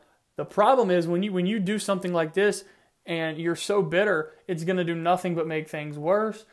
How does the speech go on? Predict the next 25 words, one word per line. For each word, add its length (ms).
and 100
it's 140
gonna 180
prolong 560
this 200
thing 240
because 240
in 80
twenty 280
twenty, 400
anytime 680
that 180
you 80
can 160
write 320
a 60
story 420
out 180
and 140
continue 420
to 120
post 280
on 120
social 320
media, 400